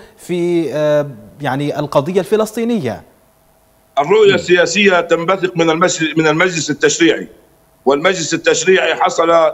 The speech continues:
Speaker 2: ح-، حصلت حماس وقوى المقاومة على أكثر من ستين، خمسة وستين بالمئة،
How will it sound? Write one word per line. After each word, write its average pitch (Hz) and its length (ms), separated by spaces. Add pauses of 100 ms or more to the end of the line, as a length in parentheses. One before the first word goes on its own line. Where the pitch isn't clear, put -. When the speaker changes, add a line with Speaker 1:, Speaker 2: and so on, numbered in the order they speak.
Speaker 2:
ح-، 147 220
حصلت - 440
حماس 170 500 (500)
وقوى 185 340
المقاومة 170 560
على 151 180
أكثر 175 340
من 170 240
ستين، 175 480
خمسة - 280
وستين 165 360
بالمئة، 160 420